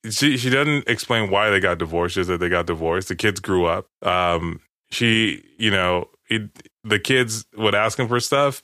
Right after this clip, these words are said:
and the, and I, it sounds like she was expecting him just to do stuff, but I don't, we, we don't know if she was, like, the type of person to be like, "Uh, I, I know your dad said this, but this is what we're gonna do." And so he, maybe he got to a point in their relationship where he's like,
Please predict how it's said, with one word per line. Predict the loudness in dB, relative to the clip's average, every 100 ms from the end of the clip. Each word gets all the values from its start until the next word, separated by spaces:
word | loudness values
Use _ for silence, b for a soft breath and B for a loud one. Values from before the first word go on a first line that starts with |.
| -2
and | 2
the, | 2 0
and | -2 -2
I, | -2 2 2
it | 2 -2
sounds | 0 0 2
like | 2 0 -4 B _ _ _
she | -2 2
was | 2
expecting | 2 0 0 0
him | 0
just | 0 -2
to |
do | -2 -2
stuff, | 0 0 0 -2
but |
I | 0 2
don't, | 2 0
we, | -2
we | 0 0
don't | 2 2
know | 2 2
if | 0
she | -2 0
was, | 0 0
like, | -2 -2
the | -8
type | -4 -2 -2
of | -4 -2
person | -4 -2 -6
to | -2
be | 0
like, | 0 -2 -6 B B B _ _ _
"Uh, | 2 4 4 2 0
I, | 0 2 2
I |
know | 2
your | 4 2
dad | 2 2 2
said | 0 2
this, | 0 -2
but | 0 -2 0
this | -2 0
is |
what | 0 0
we're | 0
gonna | -2 -2
do." | -2 0 0 -2 -8 _ -2
And | -2 2
so | 2
he, | 2
maybe | 2 0 0
he | 0
got | 0 2
to |
a | -2
point | 0 -2
in | 0
their | 0 0
relationship | 0 -2 -4 -4 -4
where | -2
he's | -4 -2
like, | 0 -2 -4